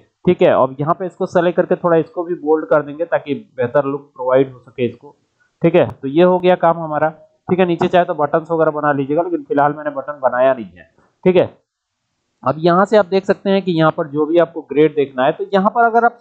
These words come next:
select करते हैं ना combo से, तो जो select करेंगे केवल वही record आएगा। तो ये देख लीजिए ये इस तरीके से result आ जाएगा आपका, ठीक है।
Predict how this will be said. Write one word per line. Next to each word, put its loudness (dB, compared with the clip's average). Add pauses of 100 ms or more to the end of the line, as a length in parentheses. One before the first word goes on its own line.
select 0
करते -2
हैं -4
ना 0
combo -2
से, -2 (420)
तो -2
जो 2
select 2
करेंगे 2
केवल 2
वही 2
record 2
आएगा। 2
तो -12
ये 4
देख 0
लीजिए 0
ये 4
इस -2
तरीके 2
से 2
result 0
आ 0
जाएगा -2
आपका, -2
ठीक -10
है। -2